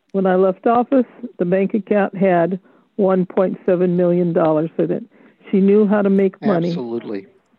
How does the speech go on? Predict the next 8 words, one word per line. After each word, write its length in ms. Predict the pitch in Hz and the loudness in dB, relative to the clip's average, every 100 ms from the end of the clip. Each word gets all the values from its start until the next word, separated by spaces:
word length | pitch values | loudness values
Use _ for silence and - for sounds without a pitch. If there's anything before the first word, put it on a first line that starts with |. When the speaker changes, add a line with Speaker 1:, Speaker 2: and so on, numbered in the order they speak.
| _ _ _ - | _ _ _ -16
Speaker 1:
was 40 | 139 | -12
Speaker 2:
Absolutely. 640 | 147 165 220 196 - 208 | -12 -4 0 2 2 2
Speaker 1:
amazing. 600 | 196 196 185 220 180 - | 4 4 2 2 0 -4
Speaker 2:
We, 60 | - | -10
she, 280 | - 131 _ _ _ _ _ _ _ _ _ _ | -14 -16 _ _ _ _ _ _ _ _ _ _
yeah, 140 | 123 110 | -12 -12
she 200 | - 196 | -10 -10
got, 300 | 208 180 | -8 -10